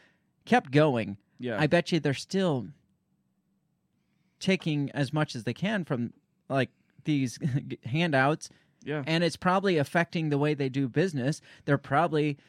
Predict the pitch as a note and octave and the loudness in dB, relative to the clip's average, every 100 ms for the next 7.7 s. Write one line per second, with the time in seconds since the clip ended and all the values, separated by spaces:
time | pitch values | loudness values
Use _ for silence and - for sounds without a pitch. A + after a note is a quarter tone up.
0 | _ C3+ C#3 F3 E3+ F3 D#3+ D3+ C#3 C3 | _ -2 0 0 -4 -6 -6 -4 -4 -2
1 | C#3+ D#3 C#3+ D#3 E3+ D3+ - B2 A2 B2+ | 0 0 -2 -4 -2 -4 -6 -6 -4 -2
2 | A#2+ C3+ C3 D3+ D3 C#3+ C3 B2 D3 D3 | -2 -4 -6 -4 0 0 0 -2 -2 -2
3 | D3+ D3+ C#3 C#3+ D3 C#3+ B2+ D3+ A3 B2+ | 0 -2 0 -2 0 -2 -2 -4 -4 -4
4 | - G2+ G2+ G2+ D#2+ C3 G#2 A2+ - C3 | -4 -4 -2 -2 -2 -4 -4 -4 -2 0
5 | B2+ - - - - C#3 B2+ B2 A#2 _ | 0 -4 -18 -18 -4 0 2 0 -4 _
6 | _ C3+ C#3+ - F#3+ - D3+ C#3+ D3+ C#3 | _ 0 0 0 -4 -2 0 2 0 -2
7 | D3 C#3+ B2 C#3 C3+ C3 B2 | 0 0 0 0 0 -2 -4